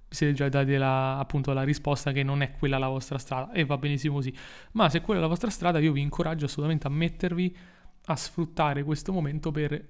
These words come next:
elaborare la vostra passione. Quindi questa è la mia passione, raccolgo le informazioni su cosa fare e come farlo e poi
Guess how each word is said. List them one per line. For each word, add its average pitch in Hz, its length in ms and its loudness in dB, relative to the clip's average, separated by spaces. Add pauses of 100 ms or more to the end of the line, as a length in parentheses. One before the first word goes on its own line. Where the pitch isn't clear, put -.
(360)
elaborare 165 760 4
la 143 100 4
vostra 139 280 0
passione. 143 540 -2
Quindi 139 280 2 (720)
questa 190 220 4
è - 20 4
la 170 60 8
mia 156 140 6
passione, 143 540 0
raccolgo 165 420 4
le 156 60 4
informazioni 147 520 2
su 135 140 -2
cosa 143 360 4
fare 135 320 2
e 135 40 -2
come 175 200 0
farlo 160 420 2
e 175 40 -2
poi 180 340 2